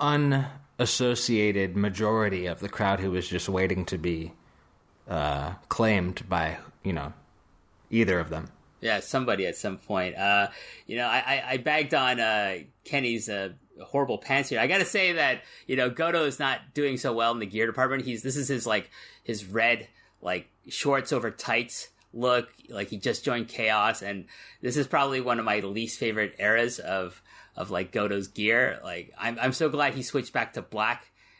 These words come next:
Speaker 2: like, that he's been wearing, uh, from, I'd say, what, like, two thousand seventeen on?
Speaker 1: Yeah, there was a phase where, like, everybody had red, red gear, and this was part of it. Um, I, I agree that Kenny's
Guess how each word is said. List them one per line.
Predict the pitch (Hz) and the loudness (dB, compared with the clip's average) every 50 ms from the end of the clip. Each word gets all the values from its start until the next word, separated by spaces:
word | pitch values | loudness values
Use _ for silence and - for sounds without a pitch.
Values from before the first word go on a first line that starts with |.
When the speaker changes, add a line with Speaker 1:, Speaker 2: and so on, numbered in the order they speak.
| - - | -14 -8
Speaker 2:
like, | - 95 101 95 | -6 -6 -4 -4
that | - 98 92 101 | -2 -2 -2 -2
he's | 98 - | -4 -6
been | 110 101 101 | -4 -2 0
wearing, | 107 101 95 95 95 90 76 - - 90 | 2 2 2 0 -2 -6 -10 -12 -14 -12
uh, | 87 87 87 | -10 -10 -10
from, | - - - 110 101 98 98 95 78 | -12 -8 -6 -4 -2 -2 -2 -4 -2
I'd | 98 131 139 131 - | 0 0 0 0 0
say, | 175 156 143 | 2 2 2
what, | 143 143 127 101 90 - | 4 2 2 0 -2 -6
like, | 104 98 90 - | -8 -10 -10 -8
two | - 127 117 | -8 -8 -4
thousand | - 120 110 107 101 110 107 104 101 | 0 2 2 2 0 -2 -4 -6 -6
seventeen | - - 117 110 107 101 - 123 117 107 | -4 -4 -4 -2 -4 -6 -6 -4 -4 -2
on? | 107 113 127 147 147 - _ _ _ _ _ _ _ _ _ _ _ _ _ _ _ _ _ _ _ _ _ _ _ _ _ _ _ _ _ _ _ _ _ _ _ _ _ _ - | 0 0 0 -2 -4 -8 _ _ _ _ _ _ _ _ _ _ _ _ _ _ _ _ _ _ _ _ _ _ _ _ _ _ _ _ _ _ _ _ _ _ _ _ _ _ -6
Speaker 1:
Yeah, | 143 151 160 143 131 | -2 0 2 2 4
there | 131 135 151 | 4 4 4
was | 170 156 | 4 4
a | 165 147 | 2 0
phase | - - 139 139 143 135 131 | 2 4 4 6 4 4 4
where, | 117 113 110 | 2 2 4
like, | 104 95 101 - 90 | 4 2 0 0 -2
everybody | 104 110 104 120 113 95 107 104 101 104 101 | -2 0 0 0 0 0 0 0 0 0 0
had | 104 101 90 85 | 0 0 0 0
red, | 92 95 98 98 92 87 - - - - _ _ _ _ _ _ - | 0 2 2 2 0 -2 -8 -16 -20 -20 _ _ _ _ _ _ 0
red | 104 104 101 90 90 90 | 2 2 2 2 0 -2
gear, | 92 95 98 95 92 90 90 | 2 4 4 6 4 4 2
and | 90 92 92 | 0 -2 -2
this | 92 95 - | -2 -2 -2
was | 95 87 | -4 -6
part | - - 98 95 98 98 | 0 2 4 4 4 4
of | 95 90 | 4 2
it. | 90 85 - - - - - - - - - - - - - | 0 0 -2 -6 -14 -20 -20 -20 -20 -20 -20 -20 -20 -10 -4
Um, | - 92 92 87 87 87 82 80 78 76 67 69 - - - _ _ _ _ _ _ _ _ _ _ _ _ _ _ _ _ _ _ _ - - | 0 2 2 4 4 2 2 0 -2 -6 -8 -12 -16 -18 -20 _ _ _ _ _ _ _ _ _ _ _ _ _ _ _ _ _ _ _ -10 -2
I, | 113 120 127 | 0 0 2
I | 107 113 120 123 | 2 4 4 4
agree | 127 110 98 123 127 123 120 | 4 4 2 4 4 4 4
that | 104 107 101 78 - - | 4 2 2 0 -2 -4
Kenny's | - - 117 110 113 110 107 - - | -2 0 2 2 2 0 -2 -4 -10